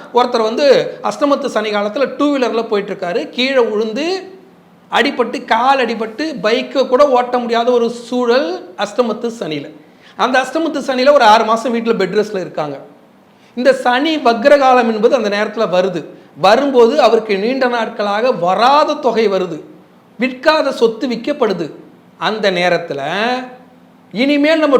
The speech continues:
டூ வீலரே ஓட்டக்கூடாதுன்னு அவரு கார் வாங்கிடுறாரு. அப்ப அந்த யோகம் எப்படி ப-, செயல்படுது பாரு. விற்கவே முடியாது என்று நினை-, நினைத்து கொண்டிருந்த இடமானது விற்கப்பட்டு, அதுவும் லாபமான தொகைக்கு விற்கப்பட்டு,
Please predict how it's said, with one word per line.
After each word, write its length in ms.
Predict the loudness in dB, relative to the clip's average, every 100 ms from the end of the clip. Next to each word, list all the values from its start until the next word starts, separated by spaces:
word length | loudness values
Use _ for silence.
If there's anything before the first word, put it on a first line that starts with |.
| 2
டூ 200 | -2 0
வீலரே 300 | 2 6 6 6
ஓட்டக்கூடாதுன்னு 1040 | 2 -2 -2 0 0 0 -4 -4 -4 -2
அவரு 320 | 0 0 0 -4
கார் 500 | 0 2 2 2 0
வாங்கிடுறாரு. 1080 | -2 -2 -2 -2 -2 0 2 0 -2 -8 -16 -20 _ _ -2
அப்ப 200 | 0 2
அந்த 120 | 4
யோகம் 300 | 4 6 4
எப்படி 320 | 2 2 0
ப-, 240 | 4 2 4
செயல்படுது 400 | 4 2 0 0
பாரு. 420 | 2 2 -2 -8 -18 -18 -4
விற்கவே 520 | -4 2 2 4 2
முடியாது 400 | 2 2 4 4
என்று 160 | 0 -2
நினை-, 280 | -4 -2 -2
நினைத்து 460 | -2 0 -2 -4
கொண்டிருந்த 360 | -6 -4 -4 -2
இடமானது 540 | 0 0 2 2 0
விற்கப்பட்டு, 680 | -4 -4 -2 0 -2 -6 -6 -2 2 2 2 0 -2
அதுவும் 280 | -2 0 0
லாபமான 560 | 2 2 2 2 2 2
தொகைக்கு 380 | -2 -4 -6 -8
விற்கப்பட்டு, 800 | -6 -8 -8 -6 2 4 4